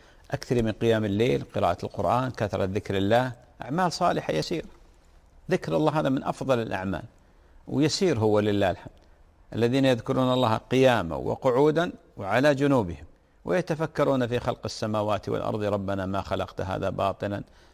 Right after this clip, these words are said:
سبحانك فقنا عذاب النار". فقنا عذاب النار.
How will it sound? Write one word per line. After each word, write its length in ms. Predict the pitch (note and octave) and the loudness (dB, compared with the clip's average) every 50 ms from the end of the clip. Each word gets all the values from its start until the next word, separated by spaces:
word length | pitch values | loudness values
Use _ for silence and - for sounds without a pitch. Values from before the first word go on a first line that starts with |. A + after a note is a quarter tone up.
| _ | _
سبحانك 600 | - - A2 - - - A2 G#2 G2 F#2 - - | -14 -10 -10 -10 -6 -4 -4 -2 -2 -4 -4 -6
فقنا 420 | F2+ - - A#2 - - B2 A#2 A2+ | -6 -4 -6 -6 -6 -4 -4 -4 -4
عذاب 360 | A2 A#2 A#2+ B2 B2 B2 C3 | -4 -4 -4 -4 -4 -4 -4
النار". 360 | B2+ C3+ C#3+ C#3 B2+ A#2 - _ - - - - - - - - - - - - - - | -4 -4 -4 -6 -6 -8 -14 _ -20 -20 -20 -20 -20 -20 -20 -20 -20 -20 -20 -20 -16 -6
فقنا 340 | - B2+ - - A2+ A2 G#2+ | -6 -6 -2 -2 -2 0 0
عذاب 360 | G2+ G#2 G#2 G#2+ G2+ G2+ G2+ | 0 -2 -2 -2 -2 -2 -4
النار. 240 | G2 G2+ G#2+ G2+ | -6 -6 -8 -8